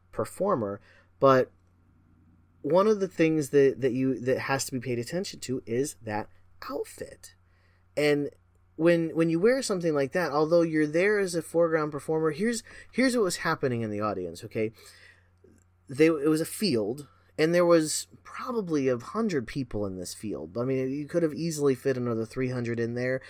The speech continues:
and still had room to move around. So there's probably about a hundred people in this field, maybe one fifty, and nobody was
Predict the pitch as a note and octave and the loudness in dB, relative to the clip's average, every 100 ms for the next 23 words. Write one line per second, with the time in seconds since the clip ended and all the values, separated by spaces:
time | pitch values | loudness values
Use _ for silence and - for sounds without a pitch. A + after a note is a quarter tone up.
0 | - - A#2+ A#2+ C3 B2+ A#2 A2+ A#2+ A2+ | -20 -10 -8 0 2 2 0 0 0 -2
1 | G#2+ G#2 G2 F2 F2+ - - - - - | -4 -6 -6 -6 -8 -8 -16 -20 -20 -20
2 | - E3 E3+ - A3+ A#3 F#3 C#3+ C#3+ D3 | -4 2 2 2 2 4 4 2 0 -2
3 | C3 B2+ B2 A#2 A2+ G#2+ G2 - A#2 G#2+ | -4 -6 -6 -4 -4 -4 -8 -4 -2 0
4 | G#2 - _ _ _ _ _ _ _ C#3 | -2 -12 _ _ _ _ _ _ _ 0
5 | E3+ F3+ C#3 A#2+ A2 G#2 - G#2 G2+ - | 2 4 2 0 -4 -8 -6 -8 -8 -12
6 | - _ _ C#3 C#3 C3+ C3+ B2+ - _ | -20 _ _ 2 4 4 2 -4 -10 _
7 | _ _ _ _ _ _ D3+ E3+ F3 G#3+ | _ _ _ _ _ _ -2 0 2 2
8 | G#3+ F#3+ D#3 - - | 2 0 0 -4 -6